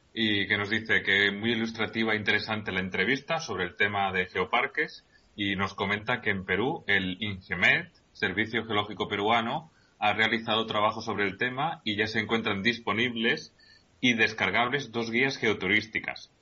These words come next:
de Marca-, Marcahuasi y Paracas.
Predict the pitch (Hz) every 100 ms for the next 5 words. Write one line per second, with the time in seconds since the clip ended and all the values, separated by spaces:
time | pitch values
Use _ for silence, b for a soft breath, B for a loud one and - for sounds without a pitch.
0 | _ _ _ _ - 101 104 92 104 98
1 | 92 - 107 - 101 95 87 87 110 107
2 | 104 98 98 98 123 143 - 180 196 113
3 | 127 165 - 98 98 - - - -